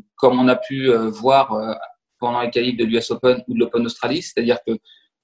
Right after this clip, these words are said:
quand on est du même côté, euh, que son coach, on a le droit de, d'échanger avec lui entre les points. Donc moi, je suis assez favorable à ça. Je suis pas spécialement favorable justement à ce qui se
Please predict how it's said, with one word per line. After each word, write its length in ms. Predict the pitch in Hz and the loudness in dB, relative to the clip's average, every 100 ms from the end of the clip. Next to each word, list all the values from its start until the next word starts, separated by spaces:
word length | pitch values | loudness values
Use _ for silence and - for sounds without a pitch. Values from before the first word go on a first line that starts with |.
| - | -6
quand 260 | - 127 131 | 0 0 2
on 140 | 131 | 2
est 160 | 139 143 | 4 2
du 240 | 117 113 | 2 2
même 180 | 123 131 | 4 2
côté, 540 | 123 120 135 135 131 | 0 0 2 4 4
euh, 360 | 107 104 104 101 101 107 104 _ 123 | 2 -2 -4 -6 -8 -12 -12 _ -4
que 340 | 113 110 104 98 - - | -2 -2 -4 -8 -14 -16
son 180 | - - | -14 -10
coach, 240 | - 151 - | 0 0 2
on 80 | 110 | -2
a 40 | 107 | 0
le 40 | |
droit 240 | 110 143 | 2 2
de, 160 | - 107 | 0 -6
d'échanger 420 | 104 110 117 113 | -6 -4 -4 -2
avec 220 | 110 104 | -4 -4
lui 80 | 143 | -4
entre 220 | 135 - | -4 -2
les 100 | 120 | -6
points. 160 | - - - _ _ _ - | -6 -14 -18 _ _ _ -10
Donc 100 | 104 | 0
moi, 120 | - | 0
je 60 | - | 2
suis 80 | |
assez 200 | 143 196 | 2 2
favorable 400 | 202 170 147 139 | 2 0 0 -2
à 20 | - | -2
ça. 320 | 135 196 - _ _ _ _ _ | -4 -6 -8 _ _ _ _ _
Je 120 | 127 | -4
suis 200 | 131 147 | -2 -4
pas 160 | 170 214 | -2 -2
spécialement 840 | 208 185 180 170 165 160 - - - | 0 -2 0 -2 0 0 -2 -10 -6
favorable 640 | 160 147 139 147 - 165 | -4 -2 0 0 -2 -6
justement 440 | 131 135 - 143 160 | -12 -12 -4 -2 -2
à 60 | |
ce 120 | - - | -4 -8
qui 100 | 127 | -10
se 720 | - 117 110 110 107 107 | -8 -6 -4 -4 -4 -6